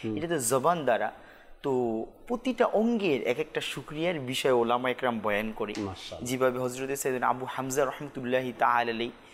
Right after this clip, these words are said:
Speaker 2: এর নিকট কেউ আসলো,
Speaker 1: হুম।
Speaker 2: বলতে লাগলো, "হুজুর, আমি আমার চোখের শুকরিয়া কিরূপ আদায় করব?
Speaker 1: আচ্ছা।
Speaker 2: এর কৃতজ্ঞতা কিভাবে আদায় করব?" তখন তিনি রহমতুল্লাহি তাআলা আলাইহি বলেন যে, "চোখের শুকরিয়া তুমি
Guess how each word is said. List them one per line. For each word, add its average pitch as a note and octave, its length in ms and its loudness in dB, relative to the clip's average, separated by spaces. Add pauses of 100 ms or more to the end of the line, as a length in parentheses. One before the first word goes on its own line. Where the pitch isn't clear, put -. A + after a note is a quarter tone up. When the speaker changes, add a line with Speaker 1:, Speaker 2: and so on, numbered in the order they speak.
(260)
Speaker 2:
এর G#3+ 120 4
নিকট E3+ 360 -2
কেউ C3+ 120 -2
আসলো, G#2+ 420 -2 (120)
Speaker 1:
হুম। B2 100 2
Speaker 2:
বলতে A#2 200 2
লাগলো, G#2+ 440 -2 (140)
"হুজুর, A#2+ 280 -4 (960)
আমি B2+ 580 -2
আমার C#3+ 280 2 (160)
চোখের E3 440 0 (340)
শুকরিয়া F#3+ 480 0
কিরূপ A#3 340 0
আদায় B2 360 4
করব? F#2 280 -6 (540)
Speaker 1:
আচ্ছা। - 240 -14 (120)
Speaker 2:
এর C#3+ 220 2
কৃতজ্ঞতা G3+ 480 -2
কিভাবে B3+ 360 4
আদায় B2 260 4
করব?" F#2+ 340 -6 (600)
তখন A2 480 -2 (420)
তিনি C#3 200 -2
রহমতুল্লাহি C3+ 680 -2
তাআলা B2 240 4
আলাইহি B2 240 0
বলেন C3 220 -8
যে, C3+ 180 -6
"চোখের G#3 260 -6
শুকরিয়া C#3 500 0
তুমি D3+ 360 -4